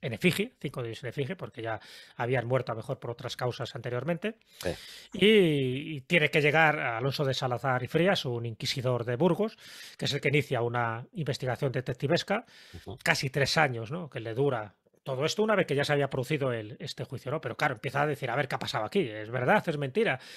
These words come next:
Speaker 1: Porque hay esta especie de histeria donde, eh, en un pueblo tranquilo, donde no había nada, empieza luego a cundir el rumor de que el diablo está en todos los lugares.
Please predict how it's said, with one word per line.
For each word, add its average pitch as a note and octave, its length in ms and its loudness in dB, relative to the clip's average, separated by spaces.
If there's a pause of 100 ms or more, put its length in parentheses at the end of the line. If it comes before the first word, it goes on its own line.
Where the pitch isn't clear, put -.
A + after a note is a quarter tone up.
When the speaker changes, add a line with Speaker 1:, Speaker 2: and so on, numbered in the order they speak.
(100)
Speaker 1:
Porque C#3+ 280 0
hay F3 200 6 (260)
esta F3 180 2
especie E3+ 260 0
de C#3 100 -4
histeria D3 540 4 (240)
donde, C#3+ 280 2 (420)
eh, D#3 180 -4
en D3+ 100 0
un E3 120 2
pueblo E3 260 6
tranquilo, D3+ 480 4
donde C3 220 0
no D3 40 4
había D#3 200 4
nada, F#3 400 6
empieza D#3 420 0
luego D#3+ 380 4
a A#2 320 -2 (260)
cundir D3+ 320 2
el D#3 140 6
rumor D#3+ 280 4
de D#3+ 120 -6
que C#3+ 80 0
el B2 80 0
diablo D3 260 2
está C#3 140 -2
en C3 80 -2
todos C3+ 180 0
los B2 160 -2
lugares. A#2 340 0